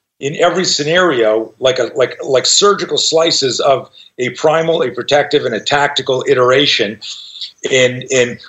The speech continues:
what that would look like. So what we're actually doing is, a-, is, is, this is all brain-based neuroanatomy.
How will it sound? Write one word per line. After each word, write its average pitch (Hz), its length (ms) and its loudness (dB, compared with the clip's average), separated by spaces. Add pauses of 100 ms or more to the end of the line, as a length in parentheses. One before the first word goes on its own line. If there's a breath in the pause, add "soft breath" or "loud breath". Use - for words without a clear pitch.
what 151 220 0
that 151 120 2
would 131 120 -2
look 170 220 -2
like. 131 180 2
So 139 120 -2
what 160 160 -2
we're 147 140 0
actually 151 380 0
doing 147 340 0
is, 113 140 -2
a-, 135 320 0
is, 120 340 0 (300 loud breath)
is, 127 300 2
this 139 140 0
is 143 120 2
all 131 240 2
brain-based 135 640 0
neuroanatomy. 123 960 0